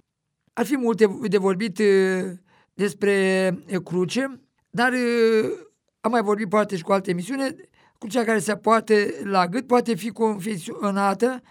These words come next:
din diferite materiale, de la fibre textile, la diferite metale prețioase,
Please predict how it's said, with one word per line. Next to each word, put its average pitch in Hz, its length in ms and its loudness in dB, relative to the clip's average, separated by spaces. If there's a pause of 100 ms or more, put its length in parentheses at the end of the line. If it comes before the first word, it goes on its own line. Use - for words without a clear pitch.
(100)
din 214 120 -8
diferite 226 340 0
materiale, 202 720 2
de 202 120 -2
la 196 120 4
fibre 196 360 -2
textile, 254 800 -2
la 214 160 2
diferite 220 380 -4
metale 196 640 0
prețioase, 190 840 0